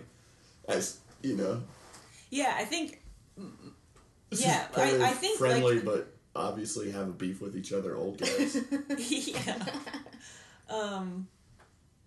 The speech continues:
Speaker 2: yeah, the, the visual cues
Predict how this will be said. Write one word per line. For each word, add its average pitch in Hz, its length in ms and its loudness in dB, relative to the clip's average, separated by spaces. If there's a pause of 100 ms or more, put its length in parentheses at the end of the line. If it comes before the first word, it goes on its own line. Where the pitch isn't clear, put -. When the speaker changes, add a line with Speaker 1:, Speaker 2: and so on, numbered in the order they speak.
(440)
Speaker 2:
yeah, 175 240 -8
the, 156 360 -8 (2000)
the 180 80 -12
visual 185 380 -8
cues 151 500 -10